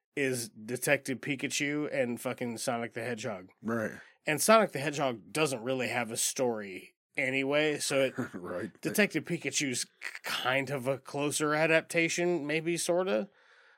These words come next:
Speaker 2: Okay.
Speaker 1: Uh, I don't know. They're both not really based on the video game properties at all.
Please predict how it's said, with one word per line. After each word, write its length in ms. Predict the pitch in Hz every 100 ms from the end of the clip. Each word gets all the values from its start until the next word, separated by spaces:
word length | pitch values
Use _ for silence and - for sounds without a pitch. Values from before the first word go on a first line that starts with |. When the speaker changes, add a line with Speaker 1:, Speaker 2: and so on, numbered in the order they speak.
| _ -
Speaker 2:
Okay. 120 | 139
Speaker 1:
Uh, 400 | 135 127 120 120 - -
I 80 | 165
don't 120 | 160
know. 140 | 147
They're 180 | 123 139
both 320 | 131 139 - -
not 300 | 131 131 127 _ -
really 420 | 120 123 123 120
based 340 | 113 110 110 120
on 120 | 113
the 60 |
video 300 | 110 113 110
game 240 | 104 107 101
properties 500 | 107 98 104 98 101
at 80 | 92
all. 220 | 85